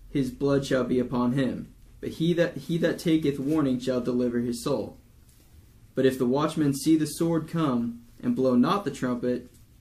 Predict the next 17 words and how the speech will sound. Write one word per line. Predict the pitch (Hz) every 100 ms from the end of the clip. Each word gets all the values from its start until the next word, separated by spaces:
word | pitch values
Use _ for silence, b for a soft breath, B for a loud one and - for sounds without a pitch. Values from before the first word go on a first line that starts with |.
| -
and | 117
the | 117
people | - 160 151
be | 139 135
not | 127 139 -
warned, | 120 117 113 110 - - -
if | 120
the | 123
sword | - 143 127 131
come, | 139 151 156 -
and | 123 123
take | 127 120
any | 139 151 147
person | 147 135 131 123
from | 120 131 123
among | 120 156 156
them, | 120 117 123 -